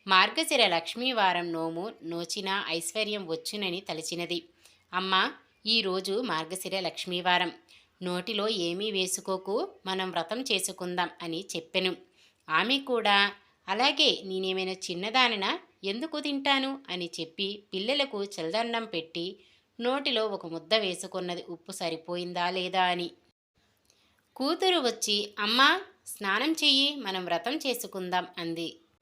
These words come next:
అప్పుడు తల్లి ఇలా జరిగిందని చెప్పెను.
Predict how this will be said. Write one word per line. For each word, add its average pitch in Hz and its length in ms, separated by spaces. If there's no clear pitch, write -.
అప్పుడు 214 520
తల్లి 185 400
ఇలా 175 300
జరిగిందని 175 720
చెప్పెను. 175 400